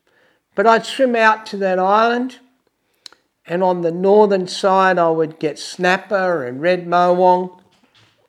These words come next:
and I'd swim round the front, <clears throat> which was quite deep, and that's where we'd go after kingfish. Fantastic spearfishing spot back in those days. And this particular day,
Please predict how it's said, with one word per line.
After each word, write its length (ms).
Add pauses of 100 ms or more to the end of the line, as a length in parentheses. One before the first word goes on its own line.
(520)
and 160
I'd 140
swim 280
round 300
the 60
front, 440 (200)
<clears throat> 200
which 460
was 140
quite 480
deep, 320
and 100
that's 260
where 160
we'd 260
go 200
after 300
kingfish. 760 (520)
Fantastic 1040
spearfishing 760
spot 540
back 220
in 140
those 280
days. 560 (1300)
And 180
this 140
particular 800
day, 540